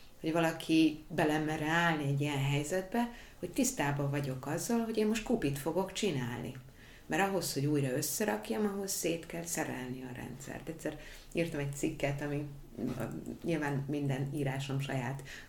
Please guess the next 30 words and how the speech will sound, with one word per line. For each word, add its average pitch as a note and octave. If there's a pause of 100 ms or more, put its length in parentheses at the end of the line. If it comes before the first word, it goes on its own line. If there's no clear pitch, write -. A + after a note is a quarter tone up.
(180)
magamat C#3+
gyógyítja C#3+
meg, C#3
saját C#3
magamnak C#3
hoz C3+
képeket, C#3
amiket C#3
használok, F#3+ (360)
és -
ezzel C#3+ (100)
sokszor -
eszembe C#3+
szokott -
jutni, G3+
hogy E3+ (280)
amikor D#3
elkezd D3
az -
ember C3+
kitakarítani. A2+ (180)
És -
akkor F#3+
van D#3+
egy -
szoba, A#3+ (720)
ott E3
van D3
egy C3+
könyvespolc, G#3+